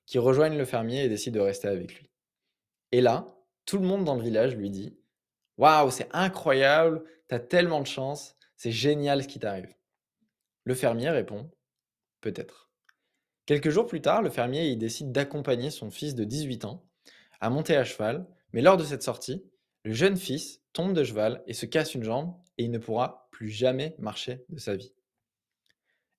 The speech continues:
Et là, tout le monde dans le village, bah, est au courant et, et lui dit : « Oh mon Dieu, c'est terrible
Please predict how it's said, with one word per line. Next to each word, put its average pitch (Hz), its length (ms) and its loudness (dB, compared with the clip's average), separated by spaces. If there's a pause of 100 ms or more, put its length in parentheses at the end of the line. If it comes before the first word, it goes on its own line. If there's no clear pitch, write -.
Et 123 40 4
là, 160 380 2
tout - 80 -4
le 156 80 0
monde 202 140 0
dans 156 80 2
le 120 80 -2
village, 131 420 0 (720)
bah, 92 400 -4 (480)
est 127 100 4
au 143 80 6
courant 135 440 -2
et, 104 280 -4
et 95 320 -6
lui 107 220 -6
dit : « 127 280 -8 (460)
Oh 156 80 0
mon 147 220 0
Dieu, 139 320 0
c'est 123 200 -12
terrible 135 720 -4